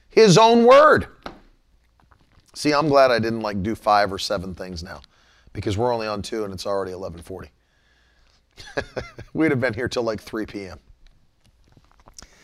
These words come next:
God will never contradict his written word with a prophetic word,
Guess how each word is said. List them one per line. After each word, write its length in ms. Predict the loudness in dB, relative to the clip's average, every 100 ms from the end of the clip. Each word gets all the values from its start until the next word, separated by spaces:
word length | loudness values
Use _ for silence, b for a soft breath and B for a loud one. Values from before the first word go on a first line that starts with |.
| b b b b 4
God 280 | 6 6
will 120 | 6 4
never 260 | 4 4
contradict 800 | 2 2 2 2 2 4 2 2
his 220 | -2 0
written 560 | 2 4 4 2 -4 0
word 400 | 2 2 0 -2 -8 _ _ _ _ _ _ _ _ _ 0
with 180 | 2
a 60 | 2
prophetic 480 | 0 2 2 0 -2
word, 260 | -8 -8